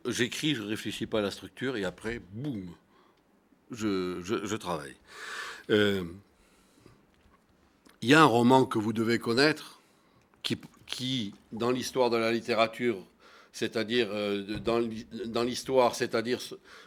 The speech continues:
comme, euh, j'en parlais récemment aussi, ce mensonge accepté par tout le monde,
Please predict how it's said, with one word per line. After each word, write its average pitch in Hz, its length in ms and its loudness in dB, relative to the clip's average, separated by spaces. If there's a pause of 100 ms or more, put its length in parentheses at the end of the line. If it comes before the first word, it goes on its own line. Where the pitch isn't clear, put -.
comme, 113 200 0
euh, 104 400 0
j'en 117 180 4
parlais 113 220 6
récemment 110 500 4
aussi, 107 320 -2
ce - 140 -2
mensonge 110 520 -2
accepté 101 460 -4
par 87 180 -8
tout 110 120 -12
le 104 60 -6
monde, 101 340 -4